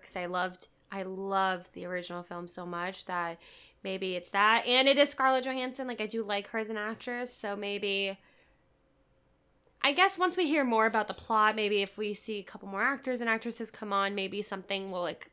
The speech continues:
spark an interest. But I don't know. I think it just, it reminded me of it when I saw Taika Waititi came on, and I was like, Oh, well, that's an interesting mix.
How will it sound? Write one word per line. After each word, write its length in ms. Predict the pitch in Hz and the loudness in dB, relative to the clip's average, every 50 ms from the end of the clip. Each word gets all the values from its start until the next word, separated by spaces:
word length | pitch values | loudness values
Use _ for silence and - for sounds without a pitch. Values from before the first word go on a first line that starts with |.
| _ _ _ _ _ _ - | _ _ _ _ _ _ -12
spark 460 | - - - - - 214 196 190 - | -10 -10 -10 0 2 2 2 2 2
an 80 | 202 196 | -2 -4
interest. 680 | 185 190 190 - - 226 247 262 262 - - - - - _ _ _ - - _ _ _ _ _ _ _ _ | -4 -4 -4 -2 0 0 0 0 -2 -6 -12 -16 -18 -20 _ _ _ -20 -20 _ _ _ _ _ _ _ _
But 420 | - 208 202 196 190 190 180 - - _ _ _ _ _ _ _ _ _ _ _ _ _ _ _ _ _ _ _ _ _ _ _ _ _ _ _ _ _ _ _ _ _ _ _ _ _ _ _ _ _ _ _ _ _ _ _ _ - | 0 2 2 4 4 2 0 -2 -6 _ _ _ _ _ _ _ _ _ _ _ _ _ _ _ _ _ _ _ _ _ _ _ _ _ _ _ _ _ _ _ _ _ _ _ _ _ _ _ _ _ _ _ _ _ _ _ _ -10
I 80 | 202 196 | -8 -6
don't 100 | 196 196 | -4 -4
know. 200 | 208 202 202 190 - _ _ _ _ _ _ _ _ _ _ _ _ _ _ _ _ | -4 -4 -4 -6 -10 _ _ _ _ _ _ _ _ _ _ _ _ _ _ _ _
I 140 | - 233 240 | 2 2 4
think 260 | 233 277 269 254 254 285 | 4 4 4 4 6 8
it 180 | 262 262 247 | 8 8 8
just, 180 | 277 302 - - | 4 0 0 6
it 180 | 269 262 254 | 6 8 8
reminded 340 | 254 262 269 269 269 277 302 | 8 6 6 6 6 6 6
me 100 | 294 285 | 6 6
of 80 | 285 262 | 6 6
it 180 | 254 247 - | 4 4 4
when 160 | 208 226 226 220 | 2 2 2 4
I 160 | 214 214 208 | 2 2 2
saw 240 | 208 - 226 214 214 | 2 2 2 2 4
Taika 220 | - 226 214 208 | 2 0 -2 -2
Waititi 560 | 214 208 208 208 - 220 220 - 226 226 214 - | -2 -4 -4 -4 -6 -8 -6 -4 -4 -4 -4 -4
came 220 | - 220 220 214 | -4 -4 -2 0
on, 280 | 214 214 214 214 220 220 | 0 2 2 0 0 -4
and 440 | - - 196 196 190 190 185 185 - | -6 -6 -4 -2 -2 -2 -2 -4 -4
I 540 | - - 190 185 185 185 180 180 185 185 180 | -2 -2 0 2 2 2 0 0 -2 -4 -4
was 200 | 180 180 - - | -6 -10 -8 -4
like, 260 | 185 180 180 180 - | -2 -2 -2 0 0
Oh, 200 | 330 440 381 233 - - _ _ _ _ _ _ _ - | 2 2 2 0 -4 -10 _ _ _ _ _ _ _ 0
well, 80 | 220 | 4
that's 240 | 214 202 202 208 208 349 | 6 6 6 6 4 2
an 80 | 381 | 2
interesting 560 | 359 254 226 - - 226 214 - - 190 185 | 2 2 0 -2 -4 -6 -6 -4 -4 -4 -2
mix. 540 | 185 175 180 196 180 - - - - - - | -2 -2 -2 -2 -4 -6 -8 -8 -8 -8 -10